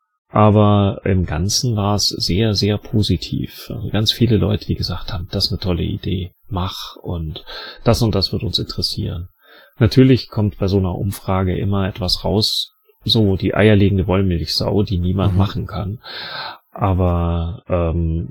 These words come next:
Speaker 1: man müsste z-, vierundzwanzig Stunden am Tag und sieben Tage die Woche offen haben und alle Produkte der Bäckerei,
Speaker 2: <laughs>
Speaker 1: ähm, anbieten,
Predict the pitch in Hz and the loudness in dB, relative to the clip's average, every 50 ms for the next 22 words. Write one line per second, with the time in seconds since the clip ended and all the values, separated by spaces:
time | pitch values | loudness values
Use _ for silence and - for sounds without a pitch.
0 | - - - 95 92 87 101 110 - - 113 98 - - - - - - - - | -8 -4 -2 0 2 4 4 4 4 4 2 2 2 2 0 0 -2 -6 4 4
1 | 135 123 - - 113 110 - 107 - - - 117 123 120 - - 107 92 110 98 | 4 4 4 0 0 0 0 -2 -4 0 2 2 2 2 0 -4 -4 -4 -4 -4
2 | - 104 104 107 113 - 104 95 87 101 101 104 98 101 92 98 101 92 87 101 | -4 -2 -2 -2 -2 -2 -2 0 2 2 2 2 0 0 0 0 0 0 0 0
3 | 101 92 101 92 - - - - 120 113 107 107 110 113 117 123 135 117 - - | -2 -4 -4 -4 -4 -4 -4 -4 -2 -2 0 0 0 0 0 -2 -4 -6 -8 -8
4 | - - - 104 113 120 - - - - - 101 - - 101 - - 104 - 90 | -6 -2 2 4 4 2 2 2 -2 0 0 0 -2 -2 -4 -4 -2 -4 -4 -4
5 | - 95 87 - 82 90 107 110 110 - 117 - - 95 98 92 92 90 87 82 | -4 -4 -2 2 2 4 4 4 4 2 0 -2 -2 0 0 0 0 0 -2 -4
6 | 69 - - 113 127 113 - 104 95 - - - 120 120 | -2 0 2 4 4 4 4 4 2 2 2 0 -2 -2